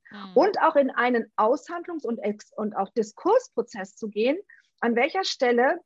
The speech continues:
Speaker 2: öffne ich das im Sinne von Mobilität, Flexibilität und an welcher Stelle ist auch Schutz notwendig.
Speaker 1: Mhm.
Speaker 2: Ähm, aber diese, ich sag mal, das, was als Schutz im Raum steht, ähm, es ist ein, ein Schutzgedanken, der auch aus, aus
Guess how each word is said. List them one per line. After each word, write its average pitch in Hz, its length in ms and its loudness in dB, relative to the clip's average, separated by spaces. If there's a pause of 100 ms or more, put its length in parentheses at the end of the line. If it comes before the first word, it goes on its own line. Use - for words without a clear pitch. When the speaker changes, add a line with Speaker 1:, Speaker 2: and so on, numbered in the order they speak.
(120)
Speaker 2:
öffne 269 520 0
ich - 160 -14
das 453 420 -12 (440)
im 247 320 -2
Sinne 262 220 0
von 233 180 -2
Mobilität, 240 560 2
Flexibilität 240 760 -4
und 262 100 4
an 254 180 4
welcher 392 400 0
Stelle 214 520 0 (400)
ist 269 200 -2
auch 277 120 -2
Schutz - 420 -4
notwendig. 160 680 -10 (140)
Speaker 1:
Mhm. 196 400 -20
Speaker 2:
Ähm, 233 200 -2
aber 262 220 4
diese, 330 320 -2 (200)
ich 254 100 -8
sag 277 120 -2
mal, 262 120 0
das, 269 240 -4
was 254 140 -4
als 208 220 -8
Schutz - 400 -4
im 226 140 -4
Raum 190 300 0
steht, 247 400 -8 (480)
ähm, 262 280 0 (100)
es 233 240 -4
ist - 240 -4 (100)
ein, 233 240 -4
ein 220 140 -4
Schutzgedanken, 285 1080 -4
der 254 260 0
auch 262 80 -2
aus, - 260 -4
aus 240 180 -4